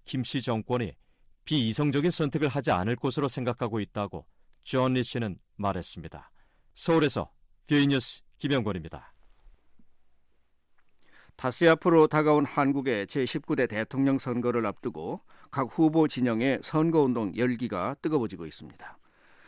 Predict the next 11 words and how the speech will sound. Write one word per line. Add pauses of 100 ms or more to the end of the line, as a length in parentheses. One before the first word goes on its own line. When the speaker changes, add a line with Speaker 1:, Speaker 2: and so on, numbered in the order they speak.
(160)
Speaker 2:
브이오에이의
한국
대통령
선거
기획, (500)
오늘은
선거운동이
어떤
방법으로
이루어지는지
알아보겠습니다.